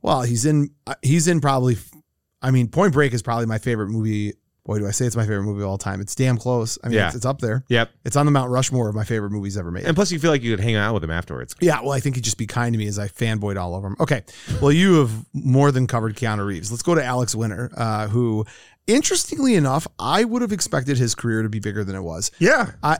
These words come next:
Speaker 1: a-, and it's not, I mean, look, in Lost Boys, he has, like, a relatively small role
Speaker 2: Marco.
Speaker 1: as Marco. And, and, but that's a movie where I feel like you would have been discovered more and, and fallen into more things. And then, uh,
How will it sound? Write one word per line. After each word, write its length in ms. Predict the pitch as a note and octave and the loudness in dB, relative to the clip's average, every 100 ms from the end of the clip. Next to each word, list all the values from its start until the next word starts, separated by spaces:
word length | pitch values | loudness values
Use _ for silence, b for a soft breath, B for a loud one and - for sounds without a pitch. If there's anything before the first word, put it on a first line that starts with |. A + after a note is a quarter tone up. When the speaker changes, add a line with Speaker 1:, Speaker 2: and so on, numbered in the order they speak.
| - | -2
Speaker 1:
a-, 180 | E3+ F#3 | -4 0
and 120 | F#3+ | 0
it's 180 | F3+ F3+ | 0 2
not, 220 | A#3 A3 | 2 4
I 40 | |
mean, 100 | F#3 | 2
look, 200 | E3 - - - | 2 0 -6 -4
in 140 | E3 E3 | 0 4
Lost 300 | F3 F#3 - | 4 2 2
Boys, 380 | C#3+ B2 A2+ - | 2 2 -2 -2
he 80 | C3+ | -2
has, 100 | A#2+ | 0
like, 100 | B2+ | -2
a 40 | |
relatively 640 | C3 C3+ B2 B2+ B2+ A#2 | 0 2 0 0 0 -2
small 380 | G#2+ C3 A#2+ A2+ | 0 0 0 0
role 320 | A2 G2+ G#2 | 0 0 0
Speaker 2:
Marco. 260 | B2 B2 F#2 | 2 2 2
Speaker 1:
as 100 | E2+ | 0
Marco. 460 | A#2+ G#2+ G2+ F#2 - B B B | 0 -2 -4 -6 -8 B B B
And, 160 | F#3 - | 0 0
and, 100 | E3 | -2
but 140 | F#3+ - | -4 -2
that's 200 | F#3+ G3 | -2 2
a 40 | |
movie 380 | F3+ F3+ G#3 G#3 | 4 4 4 4
where 220 | F3 D#3+ | 4 4
I 80 | D3 | 2
feel 220 | - E3 | 2 2
like 240 | D#3+ C#3 A2 | 4 2 0
you 80 | C#3+ | 0
would 100 | C#3+ | 0
have 100 | A#2+ | 0
been 260 | C3+ B2+ | 0 0
discovered 540 | A#2 B2 - C3+ B2+ A#2+ | 0 -2 0 0 0 0
more 340 | A#2+ A#2 A#2 | 0 0 0
and, 140 | A2+ A2 | 0 -2
and 160 | A#2 A2 | -4 -6
fallen 520 | - - C3+ C3+ C3+ | -6 -2 0 2 2
into 180 | B2 A#2+ | 2 0
more 220 | A#2 A2+ | -2 -4
things. 360 | G#2 A2 D3 E3 b b b | -4 -4 -4 -4 b b b
And 180 | F3 A3+ | 0 4
then, 200 | C4 B3+ | 2 0
uh, 80 | - | -6